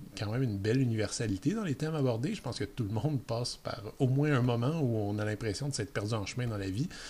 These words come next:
Et je dois saluer le travail de retenue ici, ainsi que la façon très fine dont le réalisateur a pu analyser le comportement des enfants.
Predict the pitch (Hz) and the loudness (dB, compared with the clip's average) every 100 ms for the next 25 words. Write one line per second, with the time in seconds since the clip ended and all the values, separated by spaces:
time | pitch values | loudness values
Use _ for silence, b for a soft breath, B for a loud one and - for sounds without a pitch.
0 | B B - 202 147 139 - 120 117 131 | B B 0 4 6 6 6 2 4 4
1 | 127 117 120 117 104 120 175 226 196 226 | 4 2 4 2 0 0 2 2 2 0
2 | 196 139 123 110 - - 143 139 - 190 | 0 0 0 0 0 -2 -2 -2 -2 -2
3 | - 165 151 110 107 110 110 120 143 - | -2 -2 0 0 2 2 2 0 -2 0
4 | 127 113 110 107 170 135 113 - 120 123 | -2 0 0 0 0 -2 -2 -4 -4 2
5 | 135 110 107 - | 2 2 -4 -4